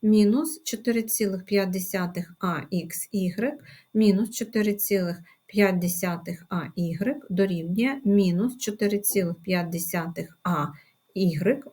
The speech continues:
дужках ікс додати один. Третє, тридцять шість а мінус дев'ять це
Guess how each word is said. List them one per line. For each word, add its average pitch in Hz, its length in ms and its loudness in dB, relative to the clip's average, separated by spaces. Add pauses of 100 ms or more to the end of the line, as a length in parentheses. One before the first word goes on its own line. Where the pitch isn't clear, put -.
дужках 202 460 2 (140)
ікс - 420 0 (260)
додати 175 640 0
один. 147 380 -2 (480)
Третє, 196 460 4
тридцять 233 580 4
шість - 600 -4
а 180 280 -2 (140)
мінус 180 540 4
дев'ять 160 560 -2
це 269 320 0